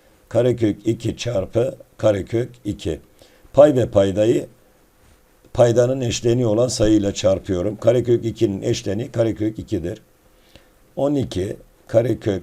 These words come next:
iki bölü karekök dört. Karekök dört kök dışına iki olarak çıkar. On iki karekök iki. On iki ikiye bölersem altı karekök iki.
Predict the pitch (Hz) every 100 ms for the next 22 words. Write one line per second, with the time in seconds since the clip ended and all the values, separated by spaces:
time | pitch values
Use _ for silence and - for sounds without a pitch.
0 | - - 117 - 95 117 - _ _ _
1 | - 101 123 107 104 - 120 107 90 110
2 | 123 - _ - 101 98 87 - - 127
3 | 123 127 123 131 131 - - 131 - 113
4 | 113 123 127 - 127 101 90 82 - -
5 | 76 - - _ _ - _ _ _ -
6 | 131 131 104 - 98 - - 104 104 -
7 | 87 - - 110 - 113 120 - _ _
8 | 127 143 127 107 101 101 127 117 101 92
9 | 90 - 117 - - - - - 123 123
10 | 117 120 123 - - _ - 117 110 -
11 | 113 120 117 - _ _ _ _ _ _
12 | 117 101 101 82